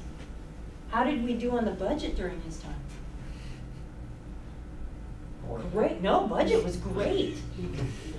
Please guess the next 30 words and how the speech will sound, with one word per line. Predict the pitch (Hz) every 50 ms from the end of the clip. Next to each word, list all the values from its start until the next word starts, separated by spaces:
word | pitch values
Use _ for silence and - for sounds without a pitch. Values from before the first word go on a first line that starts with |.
| - -
It | - 294 381
was | 427 381 -
something | - 285 262 247 233 220 214 214
we | 254 262
could | 208 202 185 -
count | - 214 226 285 381 370
on. | - 180 170
The | 170 175
military | 185 190 233 302 392 - - - 208 170 160 160 160
did | - 160 156 170
fantastic. | 170 180 170 147 - 143 139 - - 156 156 170 320 370 - - - - - - - - - - - -
It | - - 339
went | 370 381 269 220 208
up | 190 - -
by | 190 175 175 170 - - - -
fifty | - 294 330 330 - - 254 240 208 202 202 - -
billion. | 247 311 370 392 415 381 - - - - - - - - - - - - - - - - - - - - - - - - - - -
That | - -
buys | 156 - - 185 175
a | 170
lot | 175 202 214 202 180
of | 190
F | 202 -
thirty-fives. | - 190 185 165 - - - - - - - - - - - - - - - - - - - - - - - - - - - - - - - - - - - - - 190
And | 190 185 180
with | 175 180
space | - - 208 220 269 294 302
coming | - 330 320 320 320
on | 320 320 320
board, | 320 311 330 359 403